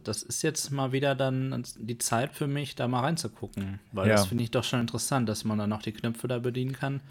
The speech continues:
Speaker 1: Ich hatte
Speaker 2: Genau.
Speaker 1: dann kurz mal in Steves Video reingeguckt, da, ja, ging ja doch das eine oder andere nicht, ne? Aber
Speaker 2: Genau.
Speaker 1: auch interessant finde ich eben, dass es jetzt DirectX zwölf unterstützt in V R.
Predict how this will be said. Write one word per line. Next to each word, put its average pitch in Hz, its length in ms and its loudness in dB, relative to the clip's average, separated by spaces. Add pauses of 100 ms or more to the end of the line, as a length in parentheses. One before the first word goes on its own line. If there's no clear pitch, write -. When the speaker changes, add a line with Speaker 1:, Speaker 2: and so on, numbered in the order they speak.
(300)
Speaker 1:
Ich - 80 -14
hatte 107 140 6
Speaker 2:
Genau. 104 80 8
Speaker 1:
dann 113 120 6
kurz 131 320 0
mal 117 260 4
in 107 200 2
Steves 110 420 0
Video 123 220 4
reingeguckt, 101 640 -2
da, 95 340 -2
ja, 90 240 -4 (480)
ging 98 140 -2
ja 101 100 2
doch 101 180 0
das 104 180 -4
eine 104 200 0
oder 104 140 0
andere 104 260 0
nicht, 110 300 -4
ne? 110 140 -2 (540)
Aber 113 180 6
Speaker 2:
Genau. 107 100 8
Speaker 1:
auch 135 100 6
interessant 151 540 2
finde 147 260 2
ich 135 120 -2
eben, 135 240 2
dass 123 180 2
es 123 160 -2
jetzt 120 260 0
DirectX 117 440 0
zwölf 180 300 2
unterstützt 101 540 -2
in 90 120 -6
V - 180 -6
R. 92 300 -4